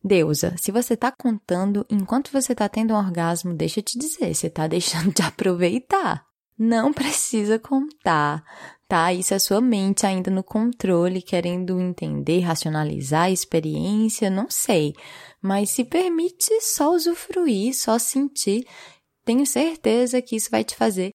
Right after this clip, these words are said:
ir ainda mais longe. O orgasmo, ele pode demorar alguns segundos, mas é possível sim termos orgasmos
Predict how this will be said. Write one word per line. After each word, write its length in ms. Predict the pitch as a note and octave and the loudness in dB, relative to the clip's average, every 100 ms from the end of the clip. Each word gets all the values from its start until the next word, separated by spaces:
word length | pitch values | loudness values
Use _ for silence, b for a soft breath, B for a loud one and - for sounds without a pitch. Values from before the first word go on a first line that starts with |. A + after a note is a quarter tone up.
| _ _ - | _ _ -4
ir 180 | G#3 | 0
ainda 460 | B3+ A#3+ F#3 G3+ G3+ | 0 0 -2 -2 -2
mais 380 | F#3+ E3+ F3 - | 0 -2 -2 -4
longe. 460 | - - D3 - _ _ _ _ - | -4 -6 -6 -10 _ _ _ _ -2
O 80 | |
orgasmo, 580 | C#4+ D4 G#3+ G#3+ A3+ C#4 B B B B | 0 2 2 2 0 -2 B B B B
ele 280 | - A3 C4 | 0 2 2
pode 360 | D4 G#3+ G#3+ - | 0 -2 -2 0
demorar 340 | A3 G#3+ F#3+ | 2 2 2
alguns 400 | F#3+ G3 F3 G3 | 0 0 -2 -2
segundos, 760 | - B3+ F#3+ F3+ F3 G3+ B3 - _ _ | -2 -2 0 0 0 0 0 -4 _ _
mas 560 | G3+ G#3 G3 G#3 A#3 G#3+ | 0 2 2 0 0 -2
é 80 | |
possível 480 | G3+ G#3+ - F#3+ F#3+ | -2 -4 -4 -2 -2
sim 300 | G3 - F3+ | -2 -4 -4
termos 340 | F3+ F3+ F#3 F3 | -2 -2 -2 -2
orgasmos 880 | F3+ E3 E3 E3 E3 F3+ F#3+ G3 | -6 -4 -2 -2 -2 -4 -4 -6